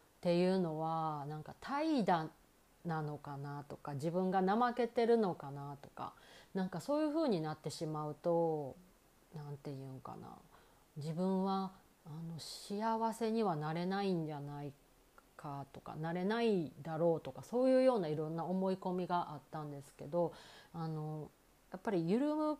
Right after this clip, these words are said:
ことって、その、決して、あの、怠けてるとかそういうことではないんだなっていうのを私も身をもって体感をしていて、逆に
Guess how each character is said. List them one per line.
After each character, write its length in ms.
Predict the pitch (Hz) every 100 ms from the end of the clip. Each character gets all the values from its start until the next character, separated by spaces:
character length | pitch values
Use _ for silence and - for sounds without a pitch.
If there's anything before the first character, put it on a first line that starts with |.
| -
こ 120 | 302
と 140 | 302 220
っ 80 |
て、 160 | - 160
そ 120 | -
の、 120 | 156
決 260 | 143 208 214
し 40 |
て、 280 | - - 262
あ 80 | 254
の、 100 | 233
怠 320 | 196 226 240
け 120 | 240
て 180 | 226 233
る 100 | 226
と 140 | 220 180
か 140 | 143
そ 240 | 135 180 185
う 40 |
い 40 |
う 80 | 190
こ 140 | 190 190
と 160 | 180
で 80 | 151
は 160 | 139 143
な 200 | 147 160
い 80 | 180
ん 100 | 160
だ 120 | 143
な 180 | 147 147
っ 40 |
て 160 | - 147
い 60 |
う 40 | 139
の 160 | 135
を 20 | 139
私 320 | - 147 151
も 140 | 139
身 200 | 139 151
を 80 | 156
も 180 | 151 147
っ 20 | -
て 100 | 135
体 280 | - 143 135
感 160 | - 139 131 135
を 60 |
し 80 | -
て 120 | -
い 120 | 113 -
て、 160 | 196 185 - - -
逆 240 | 277 302 320
に 140 | 311